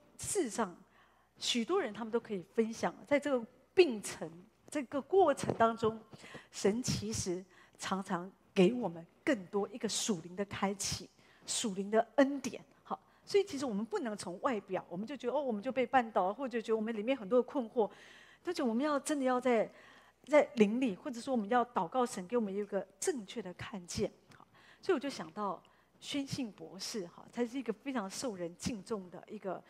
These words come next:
神伟大的仆人，他写了好多的诗歌。都是一个传统古老的诗歌，可是很触动人的心哈。那当然他，因为他以前的身体就不好，所以他特别在这样的部分，他很有领受。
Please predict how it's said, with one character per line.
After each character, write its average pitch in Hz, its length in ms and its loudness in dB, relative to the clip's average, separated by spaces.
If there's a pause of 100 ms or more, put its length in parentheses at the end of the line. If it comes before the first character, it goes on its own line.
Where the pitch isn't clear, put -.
(240)
神 170 380 -8
伟 185 120 -8
大 202 200 -6
的 185 80 -6
仆 - 220 -14
人， 196 100 -10
他 - 120 -10
写 285 180 -2
了 240 80 0
好 196 260 -8
多 262 180 -10
的 247 100 -16
诗 240 260 -8
歌。 233 240 -4 (440)
都 269 300 4
是 - 200 -2
一 302 80 -2
个 214 220 2
传 202 280 -8
统 220 240 -10
古 185 160 -2
老 220 140 0
的 170 80 -12
诗 220 200 -12
歌， 226 140 2
可 220 140 -6
是 285 140 -6
很 190 320 -6
触 226 320 -10
动 214 220 -4
人 175 140 -8
的 180 120 -10
心 202 400 -10
哈。 - 160 -2 (580)
那 208 300 2 (180)
当 359 140 8
然 294 120 2
他， 247 120 -2
因 294 120 -6
为 262 80 2
他 247 100 2
以 214 80 0
前 - 180 -10
的 170 80 -4
身 220 260 4
体 202 160 -10
就 196 140 -8
不 190 180 -12
好， - 320 -8 (340)
所 - 140 -2
以 269 60 0
他 240 140 4
特 285 280 -2
别 170 160 -8
在 196 160 -2
这 208 100 -4
样 196 120 -2
的 175 100 -8
部 226 180 -10
分， 202 140 -4
他 214 120 -4
很 196 200 -6
有 180 160 -4
领 185 200 -10
受。 - 260 -6